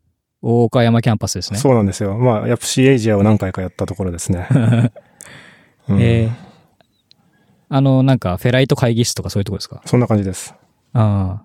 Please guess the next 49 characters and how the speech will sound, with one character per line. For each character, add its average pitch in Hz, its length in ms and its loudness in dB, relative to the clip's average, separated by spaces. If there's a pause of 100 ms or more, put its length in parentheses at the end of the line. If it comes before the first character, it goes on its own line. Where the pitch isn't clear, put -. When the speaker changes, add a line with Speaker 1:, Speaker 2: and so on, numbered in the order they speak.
Speaker 1:
あ。 - 60 -2
あ - 20 0
そ - 80 -6
こ 175 100 2
僕 165 180 2
好 160 60 4
き - 80 -8
で 127 120 2
す - 80 -8
け 87 80 -6
ど 90 80 -4
ね。 101 220 -2
な 107 80 -6
ん 98 40 -6
か、 - 240 -12
場 107 100 0
所 98 140 0
が。 95 180 -4 (340)
Speaker 2:
そ 110 240 -4
う。 104 100 -8
ま 151 80 4
あ、 147 40 -2
ち - 80 0
ょ - 20 0
っ 190 40 -6
と - 80 -16
遠 120 160 2
い 117 40 0
け 117 60 2
ど、 104 80 6
な 107 80 4
ん 104 80 2
か、 92 260 -8 (260)
こ 101 420 -6
う、 - 260 -20
広 120 240 2
々 98 120 -2
と 95 80 -10
し - 60 -12
て 101 120 -6
い 95 60 -2
い - 20 -6
と 92 100 -10
こ 87 80 -10
ろ 90 40 -10
で 90 80 -10
す - 120 -8
よ 135 60 2
ね。 - 240 -4